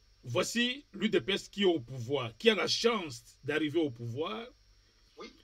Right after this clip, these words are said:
Speaker 1: mais qui se retrouve sans opposition.
Speaker 2: Oui.
Speaker 1: Bon, qui, quel serait justement le rendu d'un parti comme ça qui gère le pays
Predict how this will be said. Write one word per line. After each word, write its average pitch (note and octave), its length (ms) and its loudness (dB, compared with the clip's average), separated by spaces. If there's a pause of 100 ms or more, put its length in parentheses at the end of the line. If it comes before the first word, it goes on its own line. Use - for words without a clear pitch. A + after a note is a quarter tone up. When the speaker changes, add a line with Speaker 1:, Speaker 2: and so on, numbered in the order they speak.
Speaker 1:
mais G3 320 2
qui A#3+ 160 -4
se G#3+ 100 2
retrouve G3+ 680 2 (800)
sans - 680 2
opposition. D#3 760 0 (800)
Speaker 2:
Oui. - 80 -20 (160)
Speaker 1:
Bon, A3+ 180 -4 (400)
qui, - 160 -16 (320)
quel D4+ 240 2
serait G3+ 560 8
justement D#3+ 720 -2 (960)
le F3 180 8
rendu F3 840 2 (360)
d'un F#3 240 4
parti D#3+ 460 -2
comme C3 200 -4
ça E3+ 280 -4 (520)
qui A#3+ 180 2
gère F#3 420 4
le F3+ 160 4
pays F3+ 500 0